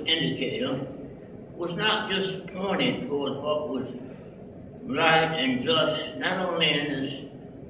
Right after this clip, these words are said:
community or state, but in the whole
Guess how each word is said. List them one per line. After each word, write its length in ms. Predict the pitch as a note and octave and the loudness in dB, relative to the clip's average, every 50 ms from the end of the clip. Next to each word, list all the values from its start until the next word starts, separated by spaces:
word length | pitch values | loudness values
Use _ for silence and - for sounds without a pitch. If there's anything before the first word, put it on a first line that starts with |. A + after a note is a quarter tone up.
| - - - | -14 -14 -6
community 520 | - C3+ C#3 D3 C#3+ - - - - - C3+ | 0 0 2 4 4 2 2 0 -2 -2 -2
or 240 | B2+ - - - - | -4 -4 -4 -6 -8
state, 640 | - - - C#3+ D3 D3 C#3+ C#3+ D3+ - - - - - - - - - - - - - - | -10 -8 -4 0 2 2 2 2 0 -2 -6 -8 -10 -12 -12 -12 -14 -14 -14 -14 -16 -12 -8
but 140 | D#3 D3 - | -6 -2 -2
in 180 | D3 - D3 | 0 0 0
the 200 | C3+ - - - | 0 0 0 -2
whole 420 | - D3 D#3 D#3 D3+ C#3+ - - | -2 -4 -2 -2 -2 -2 -2 -4